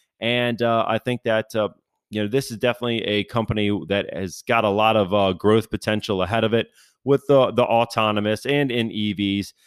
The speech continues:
And we're not buying into another charging name, right? We're not trying to buy another Tesla, uh,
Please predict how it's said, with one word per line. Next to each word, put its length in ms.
And 200
we're 100
not 220
buying 300
into 240
another 240
charging 460
name, 280
right? 260
We're 100
not 240
trying 240
to 80
buy 240
another 320
Tesla, 540
uh, 380